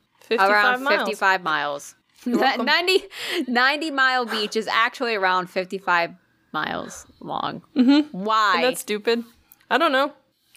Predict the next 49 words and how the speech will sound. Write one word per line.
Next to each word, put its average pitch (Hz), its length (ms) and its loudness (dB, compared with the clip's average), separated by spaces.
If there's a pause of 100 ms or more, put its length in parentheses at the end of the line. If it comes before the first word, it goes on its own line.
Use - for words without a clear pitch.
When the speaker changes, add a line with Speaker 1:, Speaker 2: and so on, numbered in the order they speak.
Speaker 1:
I 233 80 2
mean, 254 120 2
I 262 40 2
guess 262 240 -2
fifty-five 233 540 -2
mile 196 240 -2
beach 196 300 -10
doesn't 196 240 -4
sound 190 240 0
as 180 100 -8
good. 175 240 -6 (300)
I 196 60 -2
don't 202 140 -4
know. 190 220 -6 (400)
Speaker 2:
Why 269 220 4
is 311 140 0
it 311 120 -4
called 330 420 0
that? 247 320 2 (280)
Why? 277 640 2
No, 226 300 0
hang 220 280 0
on. 175 300 0
No, 208 180 0
all 214 100 2
right, 190 140 2
we're 214 80 -2
going 233 180 2
on 226 60 2
a 220 40 0
tangent. 190 500 -2
Why 202 260 2
is 208 80 -4
it 208 80 -6
called 220 300 0
that? 170 160 4
Speaker 1:
Okay. 202 220 -2 (340)
Speaker 2:
Why? 202 300 2
Speaker 1:
I 247 40 2
don't 247 140 0
know. 226 240 2
I 240 120 0
also 269 280 0
don't 240 180 0
know 214 100 0
why 208 180 0
it's 202 140 -6
not 202 300 -2
in, 202 560 -2